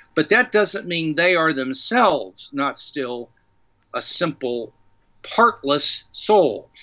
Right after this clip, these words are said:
And so the body and brain can be divided. I mean, I can have half a brain. There are people with Andy Walker syndrome have ten percent of a brain. And if you take a, an X-ray of their skulls, there's an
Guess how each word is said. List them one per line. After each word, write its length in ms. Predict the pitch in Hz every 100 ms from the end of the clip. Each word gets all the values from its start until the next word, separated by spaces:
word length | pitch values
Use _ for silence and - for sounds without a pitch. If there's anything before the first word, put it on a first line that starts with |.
| - - - -
And 160 | 190 196
so 380 | - 214 208 196
the 140 | 165
body 440 | 175 226 294 269
and 140 | 175 170
brain 440 | 269 269 185 202
can 320 | - 262 269
be 120 | 175 139
divided. 520 | 123 117 101 - - _ _ _ _ _ _ _
I 120 | 170 160
mean, 200 | 160 143
I 140 | 160
can 160 | 160 147
have 240 | 147 143
half 240 | 151 143
a 40 | 127
brain. 440 | 127 135 147 175
There 140 | 156 147
are 160 | 117 - - -
people 300 | 170 170 156
with 160 | 147 139
Andy 240 | 139 139
Walker 420 | 135 143 143 170
syndrome 560 | - 175 160 165 196 202
have 380 | 147 147 143 -
ten 300 | 165 175 165
percent 380 | 180 - 262
of 120 | 277 156
a 60 |
brain. 380 | 120 117 82 76 _ - - - -
And 100 | 151
if 100 | 143
you 100 | 151
take 260 | 147 165 135
a, 180 | 131 -
an 180 | 135 123
X-ray 460 | 156 - 165 160 151
of 80 |
their 120 | 131 117
skulls, 680 | - 156 180 220 240 - 156
there's 380 | 156 165 139
an 140 | 127